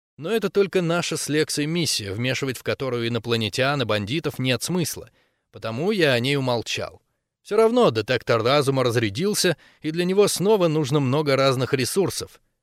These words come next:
поиском и закупкой которых я решил заняться чуть позже. Убама — после перерождения, все еще не отключивший органические эмоции, чувствовал себя наиболее виноватым, а потому, когда я напомнил ему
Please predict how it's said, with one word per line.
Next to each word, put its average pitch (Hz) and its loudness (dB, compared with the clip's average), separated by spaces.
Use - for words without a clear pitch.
поиском 143 4
и 113 0
закупкой 113 -4
которых 208 4
я 185 2
решил 175 2
заняться 143 2
чуть - -6
позже. 92 -8
Убама — 120 0
после 143 2
перерождения, 131 2
все 127 -4
еще 131 -2
не 139 2
отключивший 131 -4
органические 117 -2
эмоции, 180 0
чувствовал 196 -2
себя 190 2
наиболее 180 2
виноватым, 170 2
а 123 2
потому, 135 2
когда 113 2
я 120 2
напомнил 117 0
ему 113 0